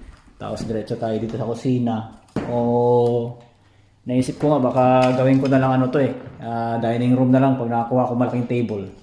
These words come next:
So, dining room na kaagad dyan. Mas malapit sa kusina. Kasi pag dito yung dining room, parang masikip.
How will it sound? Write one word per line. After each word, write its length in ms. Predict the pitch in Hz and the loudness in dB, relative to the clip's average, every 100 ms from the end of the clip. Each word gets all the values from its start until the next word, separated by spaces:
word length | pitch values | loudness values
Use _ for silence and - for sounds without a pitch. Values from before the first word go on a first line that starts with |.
| _ _ _ _ _ - | _ _ _ _ _ -12
So, 160 | 110 | -6
dining 320 | 107 107 113 | -2 -2 0
room 160 | 117 117 | 0 2
na 80 | 117 | 2
kaagad 400 | 120 117 113 107 | 0 0 0 0
dyan. 320 | 123 117 113 - _ _ _ _ _ _ _ _ | -2 -2 -8 -16 _ _ _ _ _ _ _ _
Mas 320 | - - - - | -20 -20 -14 -8
malapit 320 | 110 110 - | -6 -6 -6
sa 80 | 107 | -6
kusina. 320 | 104 113 113 | -4 -2 -2
Kasi 240 | 117 127 | -2 -4
pag 160 | 120 117 | -2 -2
dito 160 | 120 | 0
yung 240 | 123 123 127 | 2 2 2
dining 400 | 123 123 127 127 | 2 4 4 4
room, 240 | 113 104 | 2 -2
parang 240 | - 101 104 | -8 -6 -4
masikip. 640 | 101 101 123 117 - _ | -6 -6 -10 -12 -18 _